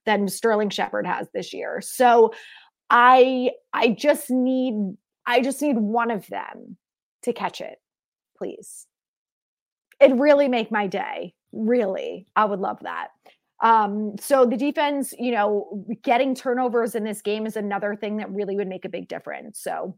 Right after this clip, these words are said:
I would like to see that from them. Um, I'm gonna round it out here with special teams. I, listen, special teams, you are like the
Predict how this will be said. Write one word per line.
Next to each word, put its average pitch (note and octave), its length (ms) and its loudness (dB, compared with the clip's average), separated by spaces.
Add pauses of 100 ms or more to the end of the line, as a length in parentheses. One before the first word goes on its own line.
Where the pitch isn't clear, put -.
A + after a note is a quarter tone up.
(640)
I A#3 60 -2
would A3 80 0
like G#3+ 160 0
to A3 60 -6
see G#3 160 -4
that - 160 -2
from D#3+ 160 -8
them. F#3+ 240 -14 (720)
Um, B3+ 580 8 (300)
I'm D#4 180 6
gonna F#4 160 0
round D4+ 240 -2
it C#4 60 -4
out B3+ 200 0
here D4+ 200 -4
with D4 100 -4
special B3+ 320 -4
teams. C4 560 -8
I, B3 520 2
listen, A3+ 600 -4
special D#4 420 0
teams, B3 540 0
you C#4 160 -4
are D#4+ 180 2
like C#4+ 300 -2
the G#3+ 500 -4